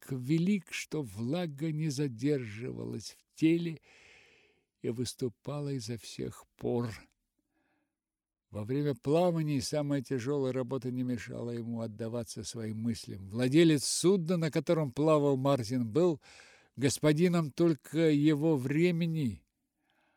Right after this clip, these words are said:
а здесь хозяин гостиницы был еще и господином его мыслей. Он не мог думать ни о чем, кроме труда, равно изнурительного и для ума, и для тела.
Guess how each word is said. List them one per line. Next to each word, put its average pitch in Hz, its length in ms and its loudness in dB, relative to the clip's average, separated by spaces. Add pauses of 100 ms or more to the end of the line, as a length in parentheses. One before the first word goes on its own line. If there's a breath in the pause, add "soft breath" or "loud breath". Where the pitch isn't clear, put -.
(400)
а 131 120 6
здесь 151 880 4 (760)
хозяин 139 640 2
гостиницы 147 1400 0
был 98 400 -4
еще 147 400 -8
и 139 120 -4
господином 123 1120 -6
его 113 380 -8
мыслей. 113 1300 -8 (1160)
Он 127 120 -2
не 151 180 4
мог 214 240 6
думать 240 320 0
ни 220 60 -4
о 214 80 -2
чем, 220 460 -2
кроме 214 320 0
труда, 180 800 0 (1000)
равно 170 540 4
изнурительного 175 1300 4
и 240 240 4
для 190 180 6
ума, 165 380 4
и 151 80 0
для 127 200 -6
тела. 110 460 -8